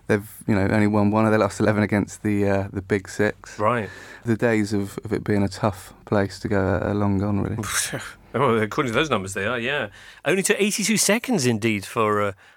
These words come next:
Speaker 2: Morata to puncture, to perforate, uh, the Potter's back line. Um, and indeed, uh,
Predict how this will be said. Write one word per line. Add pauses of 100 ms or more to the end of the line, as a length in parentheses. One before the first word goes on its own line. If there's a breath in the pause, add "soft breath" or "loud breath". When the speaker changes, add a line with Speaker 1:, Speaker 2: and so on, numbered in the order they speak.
Speaker 2:
Morata
to
puncture,
to (120)
perforate, (380 loud breath)
uh,
the
Potter's
back
line. (420 soft breath)
Um,
and
indeed,
uh,